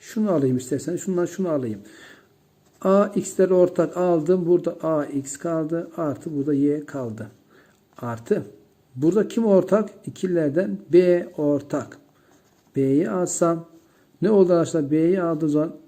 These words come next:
a x artı y oldu mu? A x artı y'ler ortak mı? A x artı y'ler ortak. Aç parantez, a x artı b oldu arkadaşım.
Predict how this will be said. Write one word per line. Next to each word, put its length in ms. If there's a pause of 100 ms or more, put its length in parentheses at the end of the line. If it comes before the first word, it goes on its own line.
(180)
a 240
x 420
artı 380
y 300
oldu 260
mu? 160 (580)
A 200
x 160
artı 280
y'ler 200
ortak 480
mı? 200 (680)
A 220
x 320
artı 360
y'ler 380
ortak. 760
Aç 220
parantez, 640
a 300
x 300 (100)
artı 440
b 340
oldu 520
arkadaşım. 580